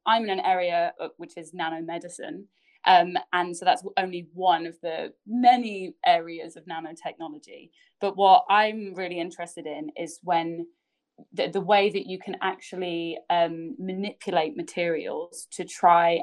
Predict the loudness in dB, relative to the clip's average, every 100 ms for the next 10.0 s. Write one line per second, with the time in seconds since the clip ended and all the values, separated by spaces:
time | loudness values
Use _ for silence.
0 | -2 -2 -2 -4 -8 -14 _ _ -12 -10
1 | -4 2 4 4 0 -2 0 0 -2 0
2 | 2 2 2 -10 -6 2 4 4 0 -2
3 | _ _ _ 4 6 6 4 6 8 8
4 | 2 -4 -18 _ 0 8 8 8 0 -10
5 | -6 -4 -4 -6 -8 -2 -4 -4 -12 -8
6 | -6 -6 -10 -12 -12 -10 -8 -8 -6 -6
7 | -6 -8 -8 -10 _ _ -14 0 2 2
8 | -4 -12 -14 -12 -12 -12 -10 -10 -8 -10
9 | _ _ -6 -4 -2 -4 0 2 2